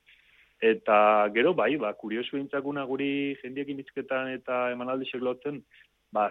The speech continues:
zenbat formatu txikiko lan dabiltzen. Egiz esan da, ez zaginat, dan, ba, bueno, eh, ba, egoera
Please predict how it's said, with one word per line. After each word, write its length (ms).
zenbat 320
formatu 400
txikiko 360
lan 220
dabiltzen. 540
Egiz 280
esan 180
da, 140
ez 80
zaginat, 480
dan, 320
ba, 120
bueno, 380
eh, 420
ba, 200
egoera 460